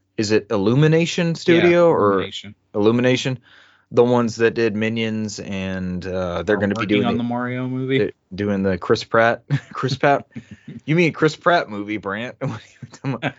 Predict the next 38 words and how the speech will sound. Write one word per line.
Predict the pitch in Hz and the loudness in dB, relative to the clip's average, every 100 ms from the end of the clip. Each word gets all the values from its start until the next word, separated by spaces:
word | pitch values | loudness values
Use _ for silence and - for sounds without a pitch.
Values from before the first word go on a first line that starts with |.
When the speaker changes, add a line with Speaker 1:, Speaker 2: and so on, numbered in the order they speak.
| - | -16
Speaker 2:
<laughs> | - - | -18 -6
Speaker 1:
Live | 113 175 185 | 2 2 2
correction, | 170 151 139 101 95 | 2 2 0 -10 -14
uh, | 87 98 | -12 -12
not | 98 123 117 | -10 -10 -8
that | 98 | -12
Mario | 90 92 92 92 | -12 -12 -10 -10
movie. | 98 92 101 104 _ _ _ - - _ _ _ _ - | -10 -10 -10 -14 _ _ _ -20 -20 _ _ _ _ -10
Unless | 110 117 113 | -4 -2 -2
it's, | 123 110 | -2 -2
uh, | 113 110 101 | -2 0 0
Captain | 135 123 123 110 110 | 0 -2 -2 -4 -4
Lou | 117 117 117 113 | -4 -4 -4 -6
or, | 104 101 101 98 98 95 101 - _ _ _ _ _ _ _ _ _ _ _ _ _ _ _ _ _ _ _ _ _ 120 | -6 -6 -2 -2 -2 -4 -8 -16 _ _ _ _ _ _ _ _ _ _ _ _ _ _ _ _ _ _ _ _ _ -16
oh | 113 | -12
God, | 117 113 | -10 -10
who | 120 | -10
played | 120 120 | -8 -8
Mario? | 123 117 120 | -6 -6 -6
I'm | 120 | -6
drawing | 113 117 117 | -4 -2 -2
a | |
blank. | 107 120 113 - - - | -6 -6 -8 -12 -14 -10
Bob | 127 113 113 | 2 2 4
Hoskins? | 127 131 151 143 - | 2 2 -2 -4 -8
Speaker 2:
Uh, | 110 - _ | -10 -12 _
yeah. | 107 98 98 _ _ _ _ _ _ | -12 -10 -12 _ _ _ _ _ _
Speaker 1:
The | 110 | 0
late, | 110 123 120 | 2 2 2
great | 117 127 | 0 0
Bob | 120 123 123 | 2 0 0
Hoskins | 127 135 - 143 123 | -2 -2 -4 -6 -6
and | 110 | -4
the | |
late, | 110 117 | -2 -2
great | 110 120 117 | 0 -2 -2
Lou | 117 120 | -2 0
Albano. | 117 110 110 131 151 156 | 0 -2 -6 -6 -6 -6